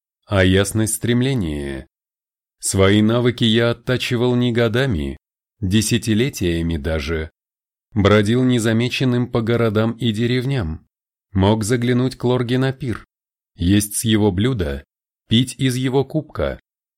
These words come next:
а он и не замечал. Хотя удовольствия в том, поверь, никакого», добавил он шутя. «Так что не торопись в бой. Среди врагов и впрямь могут быть киморты, а взять хоть того старика в багряных одеждах.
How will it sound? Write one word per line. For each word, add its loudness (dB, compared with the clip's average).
а 4
он 2
и 2
не 2
замечал. -4
Хотя 2
удовольствия 0
в -8
том, 0
поверь, 0
никакого», -4
добавил -4
он -4
шутя. -10
«Так 0
что 0
не 4
торопись 0
в -6
бой. -2
Среди 0
врагов 0
и -4
впрямь -2
могут 2
быть -4
киморты, -4
а 0
взять 0
хоть 0
того 0
старика 0
в -6
багряных 0
одеждах. -4